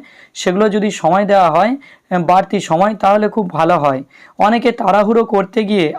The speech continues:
আরও বেশি ভুল করে ফেলেছে, অর্থাৎ তাড়াহুড়ো করে লিখতে গিয়ে কিন্তু অনেক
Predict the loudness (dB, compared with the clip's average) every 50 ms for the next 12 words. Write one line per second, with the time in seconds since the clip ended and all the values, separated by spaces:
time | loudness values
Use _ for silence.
0 | 0 0 2 2 2 0 -2 -2 -2 -4 -6 -2 -2 -2 -2 0 0 0 0 2
1 | 2 0 0 0 -2 -2 -4 -4 -4 -8 -16 -20 -20 -20 -4 -2 -2 0 0 -2
2 | -2 0 0 2 2 2 2 2 0 0 0 0 0 0 0 0 -2 -4 -4 -4
3 | -4 -2 0 -2 -2 -2 -2 -4 -2 -2 -2 -2 0 0 -2 -2